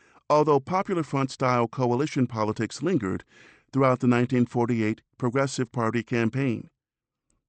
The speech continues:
On the eve of the greatest Red Scare in American history, Foster marched his party directly into the eye of the storm. Alabama experienced some of the drama.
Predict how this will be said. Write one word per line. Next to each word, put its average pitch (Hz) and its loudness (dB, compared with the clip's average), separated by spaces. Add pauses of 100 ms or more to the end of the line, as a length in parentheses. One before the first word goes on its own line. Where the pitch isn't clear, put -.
(240)
On 120 2
the 123 0
eve 135 2
of 110 -4
the 104 -2
greatest 127 -2
Red 120 0
Scare 117 -2
in 113 2
American 113 0
history, 101 -6 (640)
Foster 147 0
marched 135 2
his 139 -2
party 123 0
directly 104 -4 (120)
into 127 0
the 123 -4
eye 98 -2
of 95 -6
the 98 -6
storm. 90 -6 (1600)
Alabama 170 2
experienced 127 0
some 185 0
of 139 0
the 113 0
drama. 92 -2